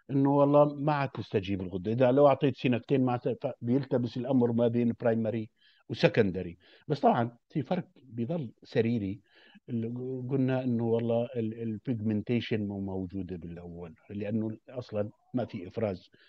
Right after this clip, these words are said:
ال اس سي تي اتش. طيب، هون شايفين إنه والله أعطينا الكورتيزون هون بالحالة المزمنة، أعطينا السينكتين،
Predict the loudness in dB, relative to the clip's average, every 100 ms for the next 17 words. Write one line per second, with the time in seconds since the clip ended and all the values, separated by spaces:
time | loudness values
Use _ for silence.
0 | _ -12 -10 -10 -10 -12 -14 -20 _ -16
1 | -16 -16 _ _ _ -20 -20 -2 4 6
2 | 6 4 4 2 2 4 2 0 2 2
3 | 2 2 0 0 2 2 0 0 2 2
4 | 4 4 4 2 0 2 4 4 4 2
5 | 0 2 2 0 -4 _ -20 -20 -2 0
6 | 4 4 4 2 2 2 2 0 0